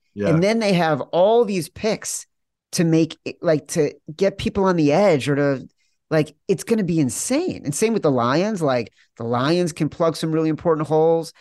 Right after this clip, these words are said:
Speaker 1: Oh, yeah.
Speaker 2: There's options for Jared Goff over the next couple of years. Like, i-, it's insane,
Speaker 1: I
Speaker 2: uh,
Speaker 1: know.
Speaker 2: how
Speaker 1: Like,
Speaker 2: these
Speaker 1: I try
Speaker 2: teams are
Speaker 1: not
Speaker 2: set up.
Speaker 1: to, I try not to beat people down with, like, my Eagles fandom, but, like,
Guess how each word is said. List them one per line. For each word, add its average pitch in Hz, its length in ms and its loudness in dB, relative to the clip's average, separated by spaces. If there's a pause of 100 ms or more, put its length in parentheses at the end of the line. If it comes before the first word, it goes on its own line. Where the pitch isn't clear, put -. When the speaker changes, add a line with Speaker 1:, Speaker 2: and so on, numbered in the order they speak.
(120)
Speaker 1:
Oh, 107 80 -2
yeah. 117 120 0
Speaker 2:
There's 131 280 -2 (300)
options 156 400 -2
for 147 100 -2
Jared 147 360 2
Goff 147 320 0
over 147 100 -2
the 151 100 -4
next 151 180 -2
couple 160 240 -4
of 151 40 2
years. 156 300 2
Like, 120 200 0 (680)
i-, 226 40 4 (120)
it's - 380 -2
insane, 156 800 0 (760)
Speaker 1:
I 143 60 -4
Speaker 2:
uh, 131 260 0
Speaker 1:
know. 101 60 -2
Speaker 2:
how 160 120 -2
Speaker 1:
Like, 143 120 0
Speaker 2:
these 135 40 -2
Speaker 1:
I 143 60 0
try 160 200 -2
Speaker 2:
teams 156 60 -2
are 139 100 -2
Speaker 1:
not - 20 -6
Speaker 2:
set 123 100 -4
up. 110 200 -2
Speaker 1:
to, - 40 -18 (400)
I 117 80 -4
try 156 160 -2
not 139 180 -2
to 117 60 0
beat 113 220 0
people 107 180 -4
down 104 300 -2
with, 98 140 -6
like, 92 180 -10
my 92 160 -8
Eagles 95 260 -8
fandom, 104 380 -6
but, 90 100 -8
like, 85 220 -10